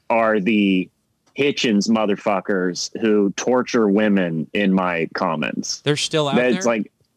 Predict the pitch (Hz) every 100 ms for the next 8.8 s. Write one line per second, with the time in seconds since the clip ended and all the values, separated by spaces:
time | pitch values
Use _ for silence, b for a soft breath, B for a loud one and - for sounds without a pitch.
0 | _ _ _ - 135 131 - - 180 208
1 | 190 170 156 160 151 147 143 143 123 123
2 | 113 107 92 82 _ _ - - - 135
3 | 165 151 - - _ 123 120 113 104 -
4 | 117 104 123 104 - 117 139 147 139 143
5 | - 139 135 131 123 123 - _ _ _
6 | _ _ _ - 127 110 - - _ _
7 | - - - 135 135 - 131 - 123 117
8 | 113 - 110 104 110 110 104